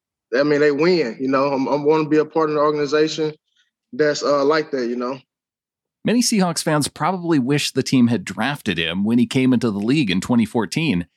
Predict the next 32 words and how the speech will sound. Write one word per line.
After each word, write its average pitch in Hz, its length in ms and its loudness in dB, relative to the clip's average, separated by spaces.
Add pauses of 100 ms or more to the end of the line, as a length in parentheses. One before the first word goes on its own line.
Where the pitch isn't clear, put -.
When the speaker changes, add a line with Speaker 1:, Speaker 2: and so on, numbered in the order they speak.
(240)
Speaker 2:
and 190 380 0
they 175 180 0
almost 170 520 -2
did. 151 360 0 (480)
The 113 60 2
Seahawks 120 500 0
were 110 140 0
very 139 440 -2
interested 156 420 -2
in 107 120 2
Jackson, 107 540 0
but 113 500 -6
didn't 175 340 0 (100)
end 160 240 -2
up 151 120 -2
selecting 143 560 0
him 101 180 2
in 104 80 0
the 101 100 -2
second - 340 -4
round, 104 500 -4 (400)
and 165 200 -4
they 147 140 -2
actually 165 300 -2
gave 160 320 0
him 165 100 0
a 143 60 -2
call 143 380 -2
to - 140 -6
let 131 220 -2
him 127 140 2
know. 113 340 -2